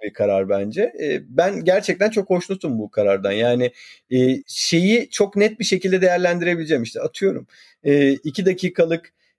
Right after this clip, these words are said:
e, izleyeceğim bir video veya okuyacağım bir makalenin karşılığında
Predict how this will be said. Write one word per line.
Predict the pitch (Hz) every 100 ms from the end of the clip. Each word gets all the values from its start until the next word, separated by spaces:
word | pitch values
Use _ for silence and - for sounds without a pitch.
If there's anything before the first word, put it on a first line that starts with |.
| -
e, | 135
izleyeceğim | 135 151 139 147 160 160 160 170 170
bir | 160 151 139
video | 135 175 151
veya | 117 113 113
okuyacağım | 123 113 135 131 160 175
bir | 160
makalenin | 143 135 143 139 147 160
karşılığında | - 135 117 - 104 101 98